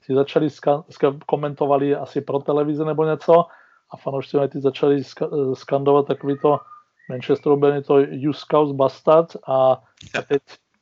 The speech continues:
a ti tam začali teďka mezi sebou na sebe ukazovat, na koho to teda vlastně je,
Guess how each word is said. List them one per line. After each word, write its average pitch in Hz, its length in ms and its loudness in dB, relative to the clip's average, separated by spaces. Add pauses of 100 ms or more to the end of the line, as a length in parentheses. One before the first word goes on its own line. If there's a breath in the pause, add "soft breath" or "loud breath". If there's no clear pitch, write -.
(140)
a 120 60 -12
ti 147 200 -10
tam 147 160 -2
začali 156 340 2
teďka 160 260 0
mezi 156 220 0
sebou 170 320 0
na 156 120 0
sebe 175 240 -2
ukazovat, 156 480 0
na 147 120 -4
koho 160 260 -2
to 175 140 -2
teda 180 260 2
vlastně 147 420 0
je, 139 400 0